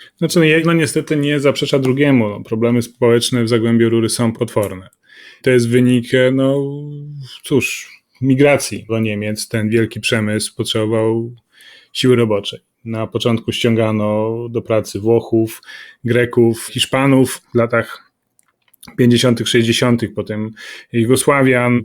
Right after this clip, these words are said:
polskich, e, przesiedleńców, tych, którzy wyjeżdżali w ramach, e, tak zwanego łączenia rodzin, potem Turków, potem kolejne nacje, no i nie wszyscy się integrowali z niemieckim społeczeństwem, nie wszystkim się tam powiodło i, i widać wielu ludzi, którzy po prostu żyją gdzieś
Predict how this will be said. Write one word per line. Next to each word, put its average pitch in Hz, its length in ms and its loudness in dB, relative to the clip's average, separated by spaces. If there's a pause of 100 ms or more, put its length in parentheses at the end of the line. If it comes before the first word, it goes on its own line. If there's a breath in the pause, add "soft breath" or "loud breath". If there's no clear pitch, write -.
polskich, 120 480 0
e, 120 160 4
przesiedleńców, 143 760 2
tych, 113 140 -8
którzy 120 220 0
wyjeżdżali 117 480 2
w 107 40 -6
ramach, 113 440 -4
e, 117 80 -4
tak 117 160 -4
zwanego 120 340 -2
łączenia 117 400 -2
rodzin, 113 440 -2 (320)
potem 131 260 -2
Turków, 127 480 2 (420 loud breath)
potem 131 260 -2
kolejne 139 420 2
nacje, 131 460 -2
no 143 160 -2
i 151 280 -4
nie 165 260 0
wszyscy 180 360 0
się 160 340 -2
integrowali 135 680 0
z - 80 -14
niemieckim 113 380 -6
społeczeństwem, 123 640 -6
nie 127 100 -2
wszystkim 127 380 -6
się 120 300 -4
tam 120 240 -8
powiodło 110 580 -4
i, 131 240 -10 (380 loud breath)
i 123 60 -8
widać 151 280 2
wielu 151 200 4
ludzi, 127 300 2
którzy 131 280 -8
po 135 60 -14
prostu 135 260 -6
żyją 123 340 0
gdzieś 107 500 -6